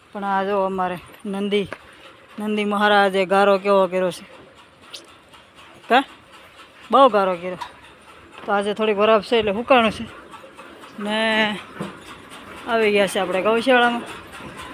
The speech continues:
તો ગૌશાળામાં જુઓ રામકાણી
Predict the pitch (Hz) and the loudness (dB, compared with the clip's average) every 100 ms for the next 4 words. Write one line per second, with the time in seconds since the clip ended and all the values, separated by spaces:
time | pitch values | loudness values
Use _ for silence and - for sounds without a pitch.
0 | - - - - - - 202 220 226 233 | -18 -18 -16 -16 -16 -12 -6 -4 -2 2
1 | 220 220 220 226 240 247 - - - - | 2 2 0 0 -2 -4 -12 -14 -16 -18
2 | - - - - 196 208 220 214 220 220 | -18 -18 -18 -16 -4 -2 -2 -2 0 0